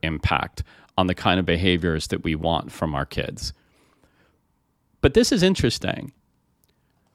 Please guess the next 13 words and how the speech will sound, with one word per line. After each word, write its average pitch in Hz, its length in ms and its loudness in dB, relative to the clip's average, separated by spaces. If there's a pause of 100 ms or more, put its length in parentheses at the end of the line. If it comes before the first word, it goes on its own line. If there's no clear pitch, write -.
(340)
When 120 280 4
asked 135 500 2 (160)
who 185 400 4
or 117 180 4
what 113 360 4
had 87 280 -2 (120)
taught - 480 0
them 80 340 -2 (160)
about 85 340 -2
sex, - 560 -8 (920)
only 139 300 6
forty-seven 160 960 2
percent - 500 -4